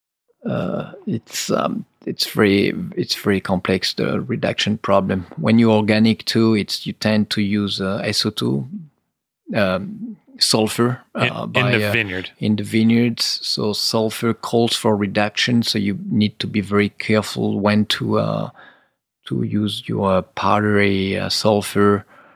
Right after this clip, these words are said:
Speaker 1: uh, in the vineyards, because if you do it too late,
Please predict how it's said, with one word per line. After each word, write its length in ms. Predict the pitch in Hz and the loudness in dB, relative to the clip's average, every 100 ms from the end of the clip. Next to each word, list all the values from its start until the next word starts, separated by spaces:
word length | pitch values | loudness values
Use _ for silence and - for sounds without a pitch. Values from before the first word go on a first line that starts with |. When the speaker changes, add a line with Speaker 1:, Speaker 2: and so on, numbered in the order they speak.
| _ _ _ - | _ _ _ -6
Speaker 1:
uh, 200 | 101 101 | -4 -2
in 180 | 127 101 | 0 0
the 80 | 95 | 0
vineyards, 460 | 107 107 113 110 | 2 4 4 2
because 320 | - - 101 104 | -2 -4 -2 -2
if 160 | - | -2
you 60 | 104 | -2
do 120 | 101 | 0
it 160 | 101 - | -2 -2
too 160 | 113 | 0
late, 340 | 107 104 104 | 4 4 2